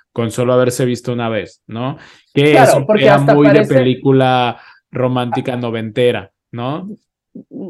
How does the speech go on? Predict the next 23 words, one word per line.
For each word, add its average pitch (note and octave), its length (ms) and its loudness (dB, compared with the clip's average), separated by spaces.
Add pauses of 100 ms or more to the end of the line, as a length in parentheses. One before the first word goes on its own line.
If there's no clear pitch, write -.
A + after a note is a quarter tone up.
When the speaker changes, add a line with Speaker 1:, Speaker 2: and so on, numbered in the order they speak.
(180)
Speaker 2:
Me, A3+ 340 -2
me G#3 220 2
gustaría G#3 440 0
pensar F#3+ 300 -2
igual F#3 220 -2
que E3+ 100 -6
tú F3 300 -2
en F3 140 -6
ese E3 180 -10
sentido, F3+ 460 -2
porque E3 280 -4
claro, F#3+ 320 0
suena F3+ 280 -8
hasta G3 280 -4
un E3 140 -6
poco F#3+ 600 0 (580)
como F3 200 0
si F#3 140 -4
nos E3+ 140 -6
quisieran G3 400 -4
ver G3 140 0
la F#3+ 180 0
cara. F#3 460 0